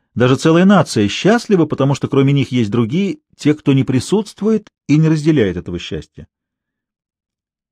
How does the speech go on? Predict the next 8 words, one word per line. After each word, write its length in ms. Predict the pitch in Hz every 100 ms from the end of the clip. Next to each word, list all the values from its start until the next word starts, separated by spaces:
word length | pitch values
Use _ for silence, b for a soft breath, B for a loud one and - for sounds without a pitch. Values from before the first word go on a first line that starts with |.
| _
Семнадцатое. 720 | - 151 156 92 - - 78 - _ _ _ _ _ _ _ _ _ _ _
Счастье — 560 | - - 190 208 - 135
это 280 | 127 120
то, 160 | 107 175
что 160 | 175 160
происходит 480 | 127 117 151 139
со 180 | - 139
мной. 380 | 143 120 80 71